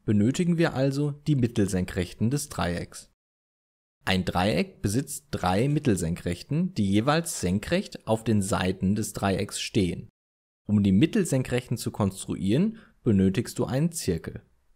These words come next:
Wenn du nicht mehr weißt, wie man eine Mittelsenkrechte einzeichnet, findest du im Text einen Link auf unserer Lernseite zu diesem Thema. Es genügt, zwei der drei Mittelsenkrechten einzuzeichnen, um den Schnittpunkt ablesen zu können.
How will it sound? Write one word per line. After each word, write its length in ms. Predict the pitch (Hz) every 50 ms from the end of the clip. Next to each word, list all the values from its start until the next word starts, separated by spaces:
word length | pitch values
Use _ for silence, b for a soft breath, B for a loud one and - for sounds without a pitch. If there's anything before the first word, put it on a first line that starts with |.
| _ _ _ _ _ _
Wenn 200 | - 90 90 90
du 80 | 87 90
nicht 260 | 95 151 - - -
mehr 160 | - 104 85
weißt, 400 | - 85 85 - 175 - - -
wie 100 | - 123
man 140 | 113 104 95
eine 220 | - - 90 90 90
Mittelsenkrechte 960 | 90 101 160 - 240 208 160 147 139 - - - 113 - - - - -
einzeichnet, 720 | - 180 104 147 165 - - 165 151 156 156 - 156 151 156 - _ _ _ _ _
findest 360 | - 160 180 214 220 - -
du 100 | - -
im 120 | 98 98
Text 420 | - - 139 - - - - - -
einen 200 | 104 95 95 92
Link 400 | 92 90 92 107 170 196 - - b b b
auf 160 | b - 107 -
unserer 340 | 104 117 123 160 147 165
Lernseite 680 | 160 135 98 87 87 92 92 87 85 82 87 87 - 90
zu 140 | - - 92
diesem 280 | 87 95 85 92 120 120
Thema. 420 | - 95 87 87 87 87 92 - _ _ _ _ _ _ _ _ _ _ _ _ _
Es 160 | - 98 -
genügt, 560 | - 113 107 110 151 208 220 - - - _
zwei 400 | - - - - 90 90 101 110 220
der 140 | 196 202 190
drei 400 | - - - 87 - 196 104 98
Mittelsenkrechten 800 | 95 98 95 101 90 120 - - 185 - - 95 - - - -
einzuzeichnen, 800 | - 180 180 190 - - - - - 107 117 127 - 175 190 214 - _ _ _ _ _ _ -
um 160 | - 123 143
den 160 | 156 175 180
Schnittpunkt 600 | - - 104 98 - - - 131 151 151 - -
ablesen 440 | 92 87 - 90 90 90 85 87 87
zu 140 | - - 95
können. 380 | - - 87 90 87 - -